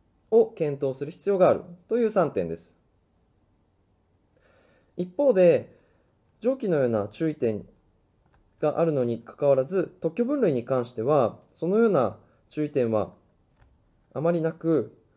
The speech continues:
キーワードや同義語を集めなくても、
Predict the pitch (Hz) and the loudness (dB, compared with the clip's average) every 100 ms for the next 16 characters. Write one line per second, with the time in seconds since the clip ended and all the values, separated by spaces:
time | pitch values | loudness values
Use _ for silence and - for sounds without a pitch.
0 | _ _ 180 185 175 156 165 175 170 - | _ _ 0 2 4 4 4 4 0 -12
1 | _ 156 170 196 196 185 - _ - 131 | _ -2 -2 2 2 0 -8 _ -12 -10
2 | 202 240 185 - 107 92 | -2 0 0 -2 -4 -4